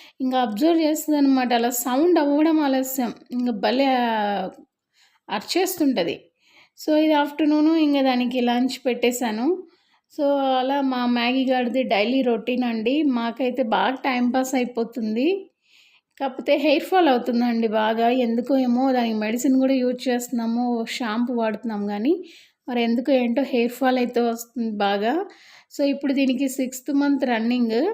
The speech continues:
So already మేము తీసుకొచ్చి అప్పుడే త్రీ మంత్స్ అయిపోతుందండి. అంతే, ఎన్ని డేస్ చెప్పండి. ఆ, ఇది మా పాప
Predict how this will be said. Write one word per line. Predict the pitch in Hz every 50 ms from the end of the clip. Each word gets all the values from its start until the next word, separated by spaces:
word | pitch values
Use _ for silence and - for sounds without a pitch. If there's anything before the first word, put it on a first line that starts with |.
| 440 - - - _ _ _ -
So | - 277
already | 262 247 240 240 262 277 302 302 277
మేము | 269 254 247 233
తీసుకొచ్చి | - 254 247 262 254 - - 269 277 277 - 277
అప్పుడే | 233 214 - - 262 269
త్రీ | 262 262 254 247 247
మంత్స్ | 233 233 226 233 247 240 294
అయిపోతుందండి. | 254 240 240 - 240 247 240 - 247 233 226 220 220 220 214 226 240 285 311
అంతే, | 294 247 220 220 208 254 269 262
ఎన్ని | 254 240 226 233 240 247
డేస్ | 254 262 262 262 -
చెప్పండి. | 269 233 240 - 254 240 233 240 254 302 - - - - - - - - - - _ _ 269
ఆ, | 247 262 294 330 330
ఇది | 294 269 269 247 277 302 330 339 339 311
మా | 285 269 269 247
పాప | 247 - 254 262 277 277 -